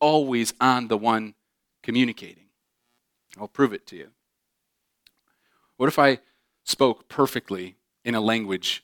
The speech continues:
that none of you knew in this room? I mean, just perfect dialect, whatever the language was, and I said as nicely, as kindly, as pleasantly as I could for you to please all stand in that language that none of you know.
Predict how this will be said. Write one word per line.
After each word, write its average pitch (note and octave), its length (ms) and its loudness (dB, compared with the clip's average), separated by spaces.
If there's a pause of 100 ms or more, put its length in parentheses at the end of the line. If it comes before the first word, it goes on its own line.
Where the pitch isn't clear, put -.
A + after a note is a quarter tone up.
(120)
that A2 140 -6
none G#2 200 -8
of G2+ 100 -14
you G2+ 120 -14
knew F2+ 280 -8 (400)
in F#2 120 -18
this E2+ 160 -8
room? - 180 -20 (920)
I B2 80 0
mean, A#2+ 160 0
just - 480 -4
perfect - 720 -2
dialect, A2+ 800 0
whatever D3 420 -4
the C#3+ 100 0
language B2 480 -2
was, G#2 400 2 (720)
and B2 120 -2
I B2 80 0
said B2+ 420 0
as A#2 200 -6
nicely, C3+ 800 2
as A#2 160 -8
kindly, C#3+ 640 -2
as B2 140 -6
pleasantly A2+ 720 -2
as A2 140 -4
I G#2 100 -2
could G2 400 -2 (220)
for A#2+ 120 -2
you B2+ 120 4
to B2 80 -8
please C#3 600 -4
all G#2+ 180 0
stand E2 520 -8 (100)
in A#2 140 -4
that A2 180 0
language F#2 540 -10
that G2 120 -16
none F#2+ 220 -12
of F2 100 -10
you F2+ 120 -10
know. E2 240 -12